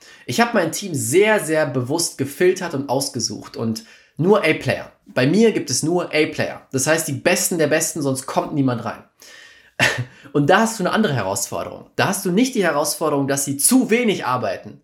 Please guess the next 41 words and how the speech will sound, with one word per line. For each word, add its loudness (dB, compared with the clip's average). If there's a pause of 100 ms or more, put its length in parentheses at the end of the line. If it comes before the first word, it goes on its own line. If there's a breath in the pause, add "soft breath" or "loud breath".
(140)
sondern 2
dass 0
sie -6
zu 4
viel -2
arbeiten. -4 (300 loud breath)
Ich 0
musste 2
teilweise 0
da 2
sitzen -2
und 0
meinem 0
Team -6
sagen, 0
„Leute, 4 (180)
entspannt 0
euch, -6
nicht 0
so 0
viel -8
arbeiten.“ -4 (500 loud breath)
Und 4
das 4
ist 0
auch 0
ein 2
wichtiger 2
Punkt, -2
den 2
ich -8 (200 soft breath)
für 2
uns 2
als -2
Unternehmer, 2
als -2
Leader, 0
als -2
Rolle 4
sehe. -4 (540 soft breath)
Auf 0